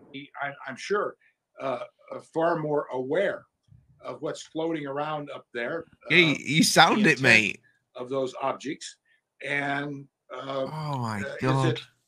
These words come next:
Speaker 1: a, a matter of more, uh, and newer and more sophisticated espionage, um, objects that people are developing and using? We don't know where these other three balloons came from.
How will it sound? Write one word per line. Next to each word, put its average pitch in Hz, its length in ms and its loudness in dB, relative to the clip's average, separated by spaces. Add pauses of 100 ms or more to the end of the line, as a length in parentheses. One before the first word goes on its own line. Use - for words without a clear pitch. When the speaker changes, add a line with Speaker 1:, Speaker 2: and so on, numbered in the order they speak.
(420)
Speaker 1:
a, 143 40 -6
a 143 40 -8
matter 160 360 2
of 143 220 -2
more, 170 460 2 (320)
uh, 151 240 -6
and 139 180 -8
newer 151 440 -2 (360)
and 160 120 -14
more 151 160 -4
sophisticated 147 880 -4
espionage, 139 840 -6 (800)
um, 127 440 -4 (500)
objects 147 460 -4
that 139 240 -8
people 135 480 -4
are 127 180 -2
developing 151 580 0
and 127 120 -2
using? 151 440 0
We 143 100 2
don't 156 180 -2
know 143 120 -4
where 151 340 0 (340)
these 135 320 -8
other 147 200 2
three 151 260 0
balloons 139 440 0
came 151 280 -2
from. 190 280 0